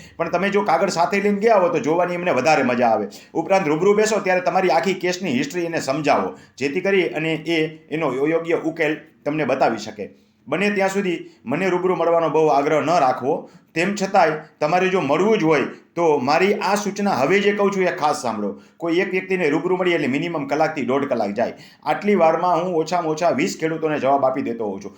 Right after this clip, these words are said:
આખા દિવસમાં મારી પાસે આવો સમય પણ ઓછો બચે છે. માટે જેમને મળવું હોય એમને હું જે આ સેવાનું કાર્ય કરું છું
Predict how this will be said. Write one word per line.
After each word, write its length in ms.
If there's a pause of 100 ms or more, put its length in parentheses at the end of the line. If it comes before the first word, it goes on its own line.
(160)
આખા 260
દિવસમાં 420
મારી 180
પાસે 240
આવો 160
સમય 320
પણ 140
ઓછો 320
બચે 300
છે. 180 (240)
માટે 260
જેમને 240
મળવું 340
હોય 100 (300)
એમને 220
હું 500
જે 340
આ 100
સેવાનું 420
કાર્ય 220
કરું 280
છું 220